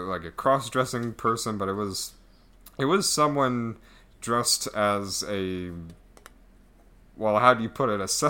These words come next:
<laughs> a sex worker, and giving,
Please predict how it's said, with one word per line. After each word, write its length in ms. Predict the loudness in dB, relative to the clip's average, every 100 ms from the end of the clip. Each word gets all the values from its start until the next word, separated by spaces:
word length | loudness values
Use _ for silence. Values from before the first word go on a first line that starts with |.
| 2
<laughs> 80 |
a 80 | 2
sex 420 | 2 0 -2 -2
worker, 500 | -4 -4 -2 -6 -6 -10 -20 -20 -14 -2
and 360 | 0 2 0 -2
giving, 480 | 0 2 2 -2